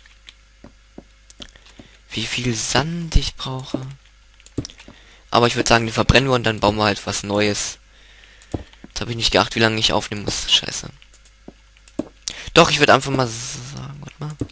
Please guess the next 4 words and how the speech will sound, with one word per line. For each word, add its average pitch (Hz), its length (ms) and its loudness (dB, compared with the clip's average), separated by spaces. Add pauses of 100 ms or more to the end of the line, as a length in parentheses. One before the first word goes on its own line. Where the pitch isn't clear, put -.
(2000)
Ähm, 113 1000 -10 (3500)
doch, - 280 -4
bis - 680 -6 (340)
fünfzig. - 760 -6